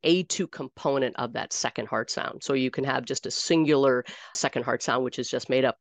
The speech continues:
of the P two. Typically with aortic stenosis, the ventricle gets hypertrophied. So you're gonna get a sustained P M I and, uh, classically a fourth heart sound, an S four, that you'll hear out at the apex.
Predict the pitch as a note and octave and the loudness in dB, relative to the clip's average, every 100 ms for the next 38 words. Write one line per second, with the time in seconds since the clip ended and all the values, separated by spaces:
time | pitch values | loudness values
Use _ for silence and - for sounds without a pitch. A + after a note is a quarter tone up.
0 | - C3 B2 - - C#3 - - B2+ A#2+ | -4 -2 -2 -4 -2 -2 -2 0 2 2
1 | _ - - - - - - - - G3+ | _ -18 -14 -14 -14 -16 -14 0 4 6
2 | G3 F#3 F3+ E3+ E3+ D#3 D3+ D3+ - - | 6 8 8 10 10 8 6 4 -2 0
3 | C#3+ D#3+ - F3+ - C3 A#2+ C3+ - C3+ | 2 2 0 -2 0 -2 0 -2 -2 -4
4 | C3+ B2 A2+ - - - - C3 - D3+ | -4 -4 -6 -4 -6 -4 0 0 0 -2
5 | F#3 G#3+ A3+ _ - D3 C3 C3+ C3 B2 | 2 2 0 _ 0 4 4 4 4 2
6 | B2 B2+ - C3+ - - B2 C#3 C#3+ - | 0 -2 -4 -4 -2 0 0 0 -4 -6
7 | - D3+ C3 A#2 A#2+ C#3 G3 - C#3 B2 | -6 -2 0 0 0 0 -4 -4 -6 -6
8 | B2 - A#2 - B2+ C3+ C#3 C#3+ B2+ - | -8 -8 -8 0 0 0 -2 2 2 2
9 | B2+ - - B2+ B2 - A#2 A#2+ B2 A#2+ | -8 -10 -2 0 0 0 0 0 -2 0
10 | A#2+ - C#3+ - D3 B2+ A#2 - - - | -2 0 -2 2 4 4 2 -6 -10 -2
11 | C3+ C#3+ A#2+ C3+ A#2+ - C3+ A#2+ B2 - | 0 0 -2 0 0 2 2 2 0 -6
12 | - B2+ A2+ - B2+ - - | -6 -4 -4 -8 -12 -10 -10